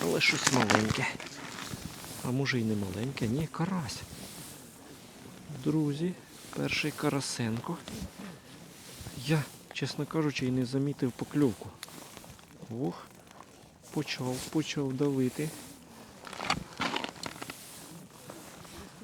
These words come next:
Перший карась. Хороший, хороший карасик.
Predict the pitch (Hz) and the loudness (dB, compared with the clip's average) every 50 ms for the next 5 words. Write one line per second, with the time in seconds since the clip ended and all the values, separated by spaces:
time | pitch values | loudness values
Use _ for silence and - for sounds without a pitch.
0 | - - - - - - - 180 175 - 135 131 120 - - - - 107 - - | -16 -16 -16 -16 -16 -14 -14 -10 -2 2 2 2 2 2 -2 -2 -4 -6 -4 -2
1 | - 107 101 104 104 127 156 - - - - - - - - - - - - - | -4 -2 -2 -2 -2 -2 -2 -4 -6 -8 -10 -14 -14 -16 -14 -16 -16 -16 -16 -18
2 | - - - - - - - - - 123 107 101 101 95 92 - - 127 131 139 | -18 -20 -20 -20 -20 -14 -8 0 2 2 2 2 -2 -4 -2 -2 -2 -2 -2 -4
3 | - - - - - - - 120 113 107 98 90 - - 117 117 - - 127 - | -8 -12 -12 -12 -10 -4 -2 0 0 0 0 -2 -2 -4 -6 -8 -6 -6 -6 -4
4 | 117 117 - - 185 - - - | -4 -6 -6 -6 -6 -6 -6 -8